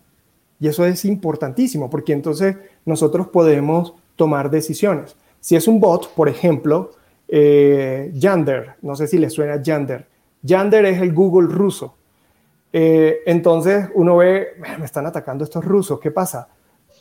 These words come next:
No, es Yander, está haciendo scrapping porque, porque sí, porque eso hacen los robots y de eso,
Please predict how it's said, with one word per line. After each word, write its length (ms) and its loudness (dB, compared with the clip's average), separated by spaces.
No, 400 0
es 160 -2
Yander, 560 2
está 240 -4
haciendo 560 2
scrapping 460 -2
porque, 640 -4
porque 360 -16
sí, 280 -4
porque 360 -10
eso 240 -2
hacen 240 -2
los 140 -2
robots 520 2
y 100 2
de 280 4
eso, 580 0